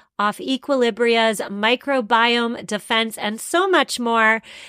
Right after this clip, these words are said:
That's my E Q dot com and use code sustainable at checkout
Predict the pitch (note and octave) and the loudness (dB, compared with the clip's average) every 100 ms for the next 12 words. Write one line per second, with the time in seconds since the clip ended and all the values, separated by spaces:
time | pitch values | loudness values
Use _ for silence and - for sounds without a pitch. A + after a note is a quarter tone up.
0 | - - A#3+ A#3+ A#3 C4 F4 F4+ C#4+ - | -8 0 0 0 -2 2 2 2 -2 -2
1 | C#4 B3+ B3 F#3 C4 F4 F4 B3+ A3 A3 | -2 0 0 2 2 2 0 -2 0 -2
2 | G#3+ G#3+ A#3 D4+ - C#4+ C4 B3+ - - | -4 -4 0 -2 0 2 2 2 -2 -8
3 | A#3+ - - C4+ E4+ G#3+ G3 G#3 A#3+ C#4+ | -8 -6 -2 0 2 2 2 0 -2 -6
4 | - G3 F3+ | -2 0 0